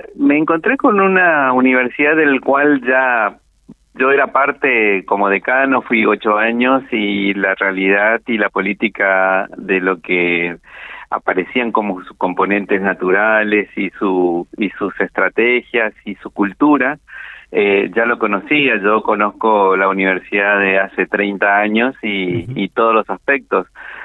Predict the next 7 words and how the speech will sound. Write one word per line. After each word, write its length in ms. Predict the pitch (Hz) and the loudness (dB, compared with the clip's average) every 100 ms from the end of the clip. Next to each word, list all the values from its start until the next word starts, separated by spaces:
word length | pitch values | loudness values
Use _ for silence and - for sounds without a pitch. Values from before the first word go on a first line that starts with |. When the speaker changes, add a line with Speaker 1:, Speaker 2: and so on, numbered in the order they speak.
| - - | -18 -6
Speaker 1:
Por 120 | 117 | -2
lo 140 | 104 104 | 0 0
tanto, 580 | 117 120 117 127 117 107 | 0 0 0 2 2 2
hemos 400 | 110 113 110 123 | 0 0 0 -2
hecho 560 | 120 127 123 113 107 | -2 0 2 2 2
un 240 | 107 117 110 | 0 -2 0
diagnóstico, 1120 | 107 104 113 113 113 117 104 98 92 90 | 0 0 -2 -2 -2 2 4 4 4 2